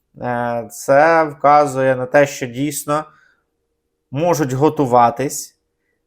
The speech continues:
е, якісь санкційні заходи. Я поки що ставлюсь до цього з надзвичайно обережним оптимізмом.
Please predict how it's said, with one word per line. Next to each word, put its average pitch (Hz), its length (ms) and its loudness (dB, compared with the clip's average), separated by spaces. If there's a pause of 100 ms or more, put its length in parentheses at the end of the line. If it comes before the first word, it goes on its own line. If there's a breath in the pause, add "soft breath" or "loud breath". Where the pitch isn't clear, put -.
е, 120 240 -2
якісь 131 480 -4
санкційні 131 500 -6
заходи. 117 500 0
Я 151 160 4
поки 147 300 -2
що 135 160 -8
ставлюсь 127 480 2
до 120 120 -6
цього 127 400 2
з 113 60 -10
надзвичайно 131 840 -2
обережним 123 760 0
оптимізмом. 113 720 -12